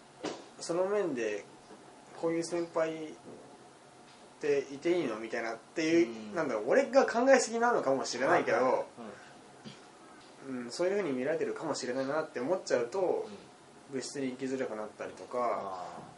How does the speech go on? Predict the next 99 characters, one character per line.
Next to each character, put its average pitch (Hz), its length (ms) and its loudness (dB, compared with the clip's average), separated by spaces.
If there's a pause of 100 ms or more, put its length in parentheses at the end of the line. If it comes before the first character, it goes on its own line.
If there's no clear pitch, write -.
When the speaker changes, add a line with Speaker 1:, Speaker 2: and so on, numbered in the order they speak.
Speaker 2:
ー。 131 40 -8
Speaker 1:
ミ 120 60 -6
ー - 40 -12
テ 127 120 -10
ィ 117 80 -8
ン - 20 -8
グ 117 60 -6
に 110 120 -8
行 104 40 -10
き 117 120 -10
づ 120 140 -6
ら 110 80 -2
く 101 80 -10
な 107 100 -6
っ 113 100 -8
た 107 100 -2
り 139 80 -2
っ - 40 -6
て - 200 -8
い 143 40 0
う - 20 -2
の 120 60 -4
は 110 60 -6
多 147 80 -10
少 165 180 -2
な 170 60 0
り 156 80 0
と 107 60 -6
も 101 140 -4
あ - 20 -4
っ 101 100 -8
た - 60 -16
な。 - 440 -12
Speaker 2:
あ、 - 40 -10
そ 131 160 -6
う。 - 100 -4
Speaker 1:
俺 120 120 -2
の 110 80 -6
中 107 240 -6
で - 80 -6
は。 - 60 -12 (280)
Speaker 2:
そ - 160 -20
っ - 20 -20 (140)
か。 - 80 -12
で - 60 -12 (680)
も 87 60 -12 (260)
あ 95 40 -12
れ 98 60 -12
で 104 80 -10
す - 140 -12
よ。 76 120 -10 (220)
結 - 120 -16
構 - 100 -12
こ - 120 -10
っ 120 80 -10
ち 123 100 -2
は 110 140 0
ね、 85 160 -12 (160)
待 110 120 -2
っ - 60 -12
て - 120 -8
る 101 80 -4
よ、 - 40 -10 (140)
来 101 100 -10
る 87 80 -10
の。 80 60 -14
う - 1600 -20
ん。 - 20 -20
い - 60 -20
つ - 60 -14
で 135 80 -2
も 127 100 0
だ 123 80 2
っ 113 80 -2
て - 100 -16
ね、 90 220 -14 (160)
あ 107 60 -6
れ 143 60 -4
で 180 40 -6
す - 160 -8
よ。 98 100 -6 (220)
だ 127 80 -4
っ - 80 -6
て 107 140 -8
俺 127 240 0
ら 240 140 2
ね、 - 140 -6 (160)
Speaker 1:
う - 40 -10
ん。 - 20 -8
Speaker 2:
三 180 140 -6
年 202 160 0
か 214 80 2
ら 214 80 4
し - 40 -4
た 160 100 -2
ら - 20 -6
ね、 - 160 -14
Speaker 1:
う - 20 -14
ん。 107 40 -14